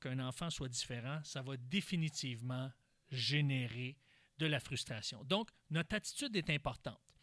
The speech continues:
Pas seulement notre attitude, mais aussi la culture. Parce que les peuples qui connaissent la famine ou la malnutrition, eh bien, dans ces peuples-là, on voit que l'embonpoint est un gage de prestige. Pourquoi ?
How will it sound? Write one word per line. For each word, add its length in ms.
Pas 120
seulement 340
notre 220
attitude, 540
mais 120
aussi 260
la 100
culture. 680
Parce 160
que 80
les 160
peuples 340
qui 140
connaissent 400
la 100
famine 480
ou 60
la 160
malnutrition, 880
eh 40
bien, 100
dans 140
ces 180
peuples-là, 420
on 80
voit 200
que 220
l'embonpoint 840
est 200
un 160
gage 440
de 80
prestige. 720
Pourquoi ? 400